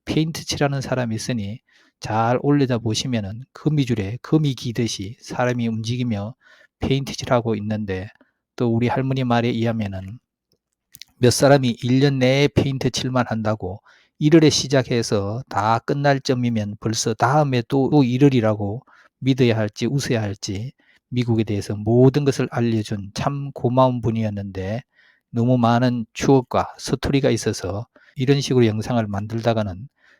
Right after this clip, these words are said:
미국 한 바퀴 돌기 전에 내가 세상을 마감할 듯합니다. 자, 기타 개인 취향에 따라서 미술관, 유씨 버클리 대학교, 링컨 파크 골프장, 와이너리,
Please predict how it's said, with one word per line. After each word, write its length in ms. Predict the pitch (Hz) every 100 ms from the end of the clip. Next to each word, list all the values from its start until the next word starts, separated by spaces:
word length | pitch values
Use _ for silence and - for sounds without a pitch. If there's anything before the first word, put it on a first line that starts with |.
| _
미국 380 | - 135 143 135 -
한 220 | - 123
바퀴 240 | 120 - 120
돌기 420 | 120 131 143 147
전에 460 | 135 117 101 120 -
내가 280 | 101 104 98
세상을 540 | - 117 120 110 107
마감할 440 | 104 101 113 120 117
듯합니다. 760 | - 127 - 92 90 - - _ _
자, 180 | - 117
기타 440 | 110 123 147 143 139
개인 340 | - 143 156
취향에 340 | - 156 151
따라서 380 | 143 131 120 120
미술관, 640 | 113 120 135 143 127 110 110
유씨 280 | 107 -
버클리 440 | 127 131 123 147 127
대학교, 500 | 117 110 110 107 95
링컨 400 | 120 147 147 131
파크 460 | - 139 139 147 120 _ _ _
골프장, 560 | - 131 117 110 113 98 _
와이너리, 720 | - 107 120 143 147 120 87